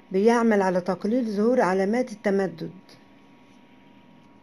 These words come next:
فوائد زيت الزيتون للشعر. آه، زيت الزيتون، آه، بيعمل كبلسم للشعر،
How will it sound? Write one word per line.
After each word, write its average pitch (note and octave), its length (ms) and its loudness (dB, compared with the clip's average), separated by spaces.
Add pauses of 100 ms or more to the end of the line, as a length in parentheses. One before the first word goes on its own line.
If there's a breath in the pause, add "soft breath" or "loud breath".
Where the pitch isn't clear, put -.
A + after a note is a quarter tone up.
(2000 loud breath)
فوائد A3 500 2
زيت B3 260 0
الزيتون G3+ 460 0
للشعر. G3 600 -2 (1080 soft breath)
آه، F#3+ 100 2
زيت B3+ 320 -2
الزيتون، A#3 720 2 (380 loud breath)
آه، G3 220 2
بيعمل A#3 580 6
كبلسم A3 520 2
للشعر، F#3 600 0